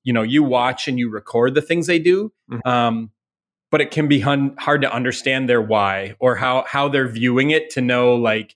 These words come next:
Speaker 1: right, is this a, a labeling problem? Is this a wayfinding problem? Like, wh-, what does this really, uh, equate to? Where, you know, you, you were just talking out loud the entire time,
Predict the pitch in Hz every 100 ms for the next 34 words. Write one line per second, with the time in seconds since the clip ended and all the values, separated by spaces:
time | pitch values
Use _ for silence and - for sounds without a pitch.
0 | - 117 123 131 110 117 110 - 113 107
1 | 107 - 104 110 131 143 147 143 127 139
2 | 135 131 135 131 127 123 123 - 110 104
3 | 104 107 107 131 156 151 139 135 131 117
4 | 127 120 117 120 113 113 110 101 104 90
5 | - 113 143 123 127 - 135 123 110 107
6 | - - - - 147 143 - 107 104 104
7 | 104 _ _ _ - 107 98 _ - 131
8 | - 135 151 139 123 117 - _ - 135
9 | 131 127 113 117 123 120 113 110 110 -
10 | 117 107 - 107 117 160